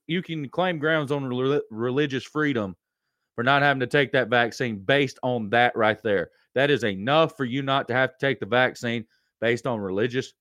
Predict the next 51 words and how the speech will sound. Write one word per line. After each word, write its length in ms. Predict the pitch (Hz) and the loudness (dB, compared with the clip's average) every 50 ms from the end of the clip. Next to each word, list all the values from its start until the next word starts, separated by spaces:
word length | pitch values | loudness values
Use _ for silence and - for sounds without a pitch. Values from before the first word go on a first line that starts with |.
| _ | _
freedom. 400 | - 131 143 135 117 92 78 - - _ _ _ _ _ _ _ _ _ _ _ _ _ - | -2 2 2 2 2 0 -4 -8 -14 _ _ _ _ _ _ _ _ _ _ _ _ _ -10
Now, 140 | 110 101 104 | -6 -2 0
they 120 | 127 156 | 0 0
can 140 | 156 180 151 | 2 0 0
still 220 | - 226 233 226 | 4 6 6 6
fire 340 | 226 - 254 254 240 208 151 | 8 6 6 6 8 6 4
you, 240 | 120 101 85 78 - _ _ - | 4 0 -2 -8 -12 _ _ -6
but 100 | 113 110 | -4 -2
when 100 | 117 123 | 0 0
they 100 | 139 151 | 0 0
fire 400 | - - 226 240 247 240 208 160 | 2 4 6 6 8 6 6 4
you 260 | 123 113 107 107 104 - - | 2 0 -4 -4 -6 -8 -10
because 220 | 123 120 139 127 113 | -8 -4 -4 -4 -4
you 80 | 131 | -6
won't 140 | 143 151 131 | -8 -4 -2
take 160 | 170 170 - | -2 -2 -2
the 60 | 139 | -2
vaccine, 460 | 131 156 170 160 - - 185 190 170 143 | 0 2 2 2 2 -2 -6 -6 -4 -4
they 120 | 120 110 | -6 -6
violated 720 | 98 98 123 143 151 160 160 156 151 143 143 139 127 113 | -4 0 2 4 4 4 4 2 0 0 0 -2 -4 -6
your 120 | 113 131 | -6 -6
religious 400 | 120 120 113 120 135 117 104 98 | -6 -4 -2 -2 -2 -2 -4 -8
freedom. 400 | - - 185 185 165 120 87 76 - _ _ _ _ _ _ _ _ _ _ _ _ _ | -6 0 2 2 2 2 0 -6 -16 _ _ _ _ _ _ _ _ _ _ _ _ _
It's 80 | _ - | _ -4
no 160 | 139 151 156 | -2 0 0
different 400 | 143 135 175 175 151 170 160 - | 2 4 4 4 4 2 -2 -2
than 100 | 147 143 | -2 -4
a 60 | 127 | -6
Jewish 380 | 117 107 131 175 190 180 135 120 | -4 0 2 4 4 4 2 2
man 220 | 151 147 151 143 | 0 0 0 0
taking 300 | 117 151 151 139 131 123 113 | 2 2 2 2 2 -2 -2
a 40 | 107 | 0
job 460 | 104 160 165 170 160 147 135 131 127 - _ _ _ _ _ - | 2 4 6 6 8 6 6 4 0 -4 _ _ _ _ _ -12
and 120 | 113 117 123 | -8 -6 -4
then 120 | 123 117 | -4 -4
a 40 | 110 | -4
company 420 | - - 170 165 - 151 139 131 | -2 0 0 0 0 -2 -4 -4
saying 360 | 117 - 151 147 143 139 131 131 | -4 -2 0 0 0 2 2 4
all 140 | 135 147 | 4 4
of 80 | 139 120 | 4 2
a 40 | 120 | 0
sudden, 240 | - 165 160 147 139 | 2 2 2 4 6
"Oh, 260 | 160 214 226 214 139 | 6 8 8 8 8
everybody's 440 | 151 190 185 180 180 185 180 160 156 | 6 4 4 4 4 4 4 4 0
gotta 160 | 190 170 135 | 0 -2 -2
shave 300 | - - 180 170 156 139 | -2 0 0 0 0 0
their 100 | 143 135 | -2 -2
beard." 380 | 135 190 214 165 107 82 - _ _ _ _ _ _ _ _ _ _ _ _ _ _ _ _ _ _ _ _ _ - | 0 0 0 0 0 -2 -6 _ _ _ _ _ _ _ _ _ _ _ _ _ _ _ _ _ _ _ _ _ -20
It's 120 | - - | -8 -2
no 140 | 156 160 156 | 0 0 0
different. 480 | 135 113 160 190 190 - - 92 78 | 2 2 2 2 2 2 -2 -12 -14